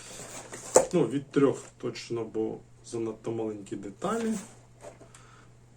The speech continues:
Але вік не написано. Ну, я думаю, да, років шести, отак. От така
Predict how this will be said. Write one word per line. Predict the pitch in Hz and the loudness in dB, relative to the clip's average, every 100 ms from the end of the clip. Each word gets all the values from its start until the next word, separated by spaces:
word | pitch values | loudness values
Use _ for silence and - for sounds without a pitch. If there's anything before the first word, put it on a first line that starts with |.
| - - - - - - | -14 -10 -10 -10 -10 0
Але | 123 117 | 2 2
вік | 113 180 185 | 2 -2 0
не | 123 131 | 2 4
написано. | 127 123 - 101 95 - 95 92 - - - - - - - - - - - - - - - - - - - - - - - - - - - - - - - - - | 4 2 -2 -6 -6 -6 -8 -8 6 6 6 -6 -20 -20 -20 -18 -14 -10 -10 -10 -14 -14 -20 -14 -8 -2 -2 -2 -10 -14 -14 -18 -20 -20 -20 -20 -20 -20 -20 -20 0
Ну, | 226 | 4
я | 165 | 6
думаю, | 160 151 | 8 6
да, | 113 - | 6 6
років | 151 151 131 - - - - - - - - | 6 6 2 0 0 -10 -20 -20 2 8 8
шести, | - 123 - - - 175 190 151 147 - - - | 8 4 4 0 4 6 6 4 2 2 -2 -10
отак. | - - - - - - - - - - - - - - - - - - - - - - - - - - - - - - - - - - - - - - - | -8 -8 -6 -4 -4 -4 -10 -12 -6 -6 -6 -16 -20 -20 -20 -20 -20 -20 -20 -20 -20 -20 -20 -20 -20 -20 -20 -20 -20 -20 -20 -20 -20 -20 -20 -20 -20 -6 4
От | 190 196 | 6 8
така | 160 - 139 165 | 6 8 8 10